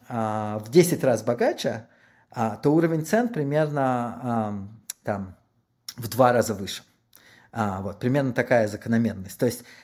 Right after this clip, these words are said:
когда ст-, в, с-, до-, доходы в стране в десять раз выше, то и товары стоят в два раза дороже, то есть в, в реальном выражении страна получается как будто бы в пять раз богаче, а не в десять. Вот. Это, это некоторое свойство, почему нам нужно,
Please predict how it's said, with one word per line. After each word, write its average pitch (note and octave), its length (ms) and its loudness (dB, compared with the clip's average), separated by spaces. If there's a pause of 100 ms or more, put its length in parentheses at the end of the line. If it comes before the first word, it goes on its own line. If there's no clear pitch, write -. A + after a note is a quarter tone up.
(120)
когда C3+ 280 6
ст-, - 200 -10 (160)
в, - 260 -12
с-, A#2 40 -4
до-, C3+ 180 2
доходы C3+ 380 4
в - 40 -8
стране B2+ 300 -2
в A#2 40 -6
десять C3+ 260 -2
раз C#3 180 -2
выше, C4+ 300 -4
то C3 720 0 (480)
и E3 60 2
товары D3+ 380 4
стоят B2+ 300 0
в A#2+ 60 -14
два C3+ 180 6
раза C3 180 4
дороже, E3 340 4
то - 80 0
есть - 180 -2 (360)
в, C3 320 -20
в B2+ 40 -4
реальном D#3+ 360 6
выражении C3 520 -2 (240)
страна C#3+ 260 2
получается C3+ 400 2
как B2 80 -2
будто B2+ 180 -4
бы A#2 80 -2
в - 80 -12
пять - 240 6
раз A2 180 0
богаче, F#2 540 -12
а A#2 100 -6
не G#2+ 100 -4
в F#2 80 -14
десять. - 420 -16 (380)
Вот. A#2 300 2
Это, F#3 240 6
это D#3+ 260 4
некоторое E3 320 2
свойство, A#3+ 360 0
почему D3+ 380 -2
нам D#3 180 0
нужно, C#3+ 440 -2